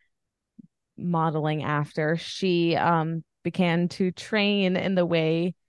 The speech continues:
that animals would train, a little bit more animalistic, a little bit more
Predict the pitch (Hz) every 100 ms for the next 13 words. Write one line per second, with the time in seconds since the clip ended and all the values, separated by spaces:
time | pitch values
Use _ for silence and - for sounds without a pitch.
0 | _ _ _ _ _ _ _ _ _ _
1 | _ _ _ _ - 185 202 - 240 330
2 | 190 160 170 175 - 165 156 156 170 170
3 | 175 175 165 156 175 165 156 165 - 214
4 | 190 170 170 - 170 170 165 160